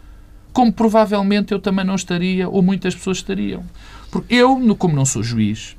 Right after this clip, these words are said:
posso fazer os meus juízos de valor,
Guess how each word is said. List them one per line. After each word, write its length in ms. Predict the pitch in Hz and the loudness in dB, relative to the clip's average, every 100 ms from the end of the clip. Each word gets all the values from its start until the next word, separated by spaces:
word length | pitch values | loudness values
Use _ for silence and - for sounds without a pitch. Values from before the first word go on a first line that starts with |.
| - - - - | -20 -20 -18 0
posso 320 | 220 160 - | 2 2 0
fazer 300 | 180 151 139 | -2 0 2
os 80 | 139 | 2
meus 240 | 151 160 | 2 0
juízos 340 | 143 185 165 151 | 0 2 0 0
de 80 | 165 | 0
valor, 560 | 202 214 208 196 196 | 2 4 4 0 -4